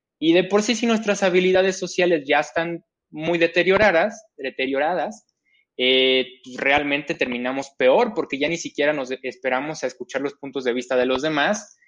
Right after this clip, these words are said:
y nos quedamos con que en el círculo social en donde estamos siendo, este, cerrados, eh, con toda la demás gente que nos están diciendo,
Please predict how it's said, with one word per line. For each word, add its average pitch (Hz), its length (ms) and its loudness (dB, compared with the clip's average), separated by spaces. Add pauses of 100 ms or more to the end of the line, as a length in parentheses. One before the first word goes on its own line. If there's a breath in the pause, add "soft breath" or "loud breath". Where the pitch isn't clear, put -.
(160 soft breath)
y 127 140 -6
nos 135 160 -2
quedamos 143 400 -2
con 131 160 -4
que - 80 -2
en 120 60 0
el 120 100 0
círculo 233 420 2
social 170 560 2
en 127 120 -6
donde 127 220 -2
estamos 175 420 -2
siendo, 160 320 0
este, 113 640 -4 (500)
cerrados, 147 760 2
eh, 120 220 -4
con 127 160 -8
toda 175 180 0
la 170 120 4
demás 147 260 -2
gente 151 300 -6
que 131 80 -12
nos 123 140 -8
están 147 180 -8
diciendo, 131 420 -4